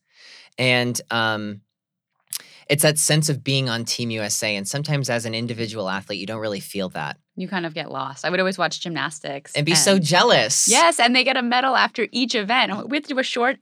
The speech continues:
Speaker 2: and a long
Speaker 1: I
Speaker 2: and
Speaker 1: know.
Speaker 2: maybe get one medal." <laughs>
Speaker 1: Yes. And I love that team event because it's like, that's that sense of team,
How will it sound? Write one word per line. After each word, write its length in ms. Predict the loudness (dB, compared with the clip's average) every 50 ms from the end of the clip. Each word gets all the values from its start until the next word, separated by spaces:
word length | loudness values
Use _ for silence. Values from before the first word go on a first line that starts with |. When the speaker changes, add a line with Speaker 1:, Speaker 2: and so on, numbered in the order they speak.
| 0 2
Speaker 2:
and 180 | 2 2 2
a 80 | 2 2
long 260 | 4 6 6 6 4 4 4
Speaker 1:
I 120 | 4 6
Speaker 2:
and 100 | 6 6
Speaker 1:
know. 60 | 6
Speaker 2:
maybe 260 | 6 6 6 6 6
get 160 | 6 6 4 4
one 220 | 2 0 0 2
medal." 280 | 0 2 4 4 4 2
<laughs> 20 |
Speaker 1:
Yes. 500 | 2 4 4 4 4 4 4 2 2 0 -2 -4 -6 -10 _ _ -20 -20 -14 -4 -2
And 100 | 0 2
I 120 | 2 2 2
love 280 | 2 2 2 2 2
that 220 | 2 0 0 0 -2
team 200 | -4 -4 -2 -2
event 280 | -2 -4 -4 -6 -4
because 340 | -6 -8 -4 -4 -4 -2 -2
it's 240 | -4 -6 -6 -8 -2
like, 240 | 0 0 0 0 0
that's 360 | 0 0 0 0 -2 -8 -4
that 240 | 0 -2 -2 -2 -2
sense 420 | -4 -4 0 0 0 0 -2 -2
of 180 | -4 -4 -6 -8 _ _ _ _
team, 640 | -8 -6 -6 -4 -4 -4 -2 -2 -4 -4 -6 -6 -8